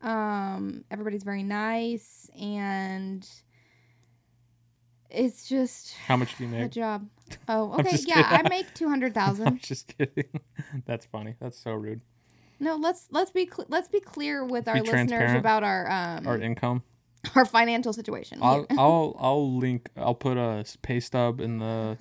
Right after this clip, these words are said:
Speaker 1: <laughs>
Speaker 2: description. Uh, I'll put my social.
Speaker 1: No, I make about a hundred thousand a year.
Speaker 2: Sick. No, you don't. <laughs>
Speaker 1: No, you have to keep that in.
Speaker 2: Okay,
Speaker 1: Don't,
Speaker 2: yeah,
Speaker 1: don't
Speaker 2: I'm
Speaker 1: tell
Speaker 2: sorry.
Speaker 1: anybody that I don't.
Speaker 2: Yeah, okay,
Speaker 1: I
Speaker 2: yeah.
Speaker 1: want people to think that I'm, like, making a lot of money.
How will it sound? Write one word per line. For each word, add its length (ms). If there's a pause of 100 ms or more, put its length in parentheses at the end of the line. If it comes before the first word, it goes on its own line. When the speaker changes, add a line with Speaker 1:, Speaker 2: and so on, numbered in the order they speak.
Speaker 1:
<laughs> 40
Speaker 2:
description. 720
Uh, 440
I'll 160
put 160
my 180
social. 600 (200)
Speaker 1:
No, 340
I 120
make 200
about 340
a 40
hundred 260
thousand 300
a 60
year. 240 (180)
Speaker 2:
Sick. 260 (840)
No, 80
you 80
don't. 120
<laughs> 60 (320)
Speaker 1:
No, 240 (240)
you 180
have 120
to 80
keep 180
that 120
in. 160
Speaker 2:
Okay, 180
Speaker 1:
Don't, 220
Speaker 2:
yeah, 100
Speaker 1:
don't 80
Speaker 2:
I'm 60
Speaker 1:
tell 140
Speaker 2:
sorry. 80
Speaker 1:
anybody 300
that 300
I 100
don't. 320
Speaker 2:
Yeah, 220
okay, 160 (140)
Speaker 1:
I 60
Speaker 2:
yeah. 40
Speaker 1:
want 160
people 220
to 80
think 220
that 120
I'm, 220
like, 120
making 360
a 40
lot 80
of 60
money. 160